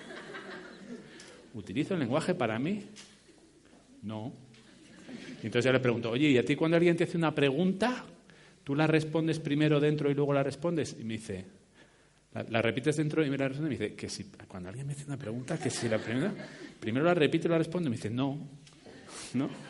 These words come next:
Bueno, esto es universal, ¿no? Pero no solo son voces.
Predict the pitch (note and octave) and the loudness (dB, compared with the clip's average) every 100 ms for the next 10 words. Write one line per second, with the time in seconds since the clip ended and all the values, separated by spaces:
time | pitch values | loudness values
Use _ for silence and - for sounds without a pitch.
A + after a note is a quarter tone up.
0 | - - - - - - - - - - | -16 -18 -18 -20 -20 -20 -20 -18 -16 -6
1 | C#3 C3+ C3 E3+ F#3 E3+ A#2+ - - F2+ | -2 0 2 0 4 4 4 2 0 -2
2 | F2 E3+ - - - - - - - - | -2 -8 -10 -20 -20 -20 -20 -20 -20 -20
3 | - - - - - - C3+ D3+ D#3 F3 | -20 -18 -18 -20 -6 2 4 4 4 4
4 | D#3+ D3 D3 F3+ F3+ A#2 - - | 4 2 4 4 4 0 -2 -8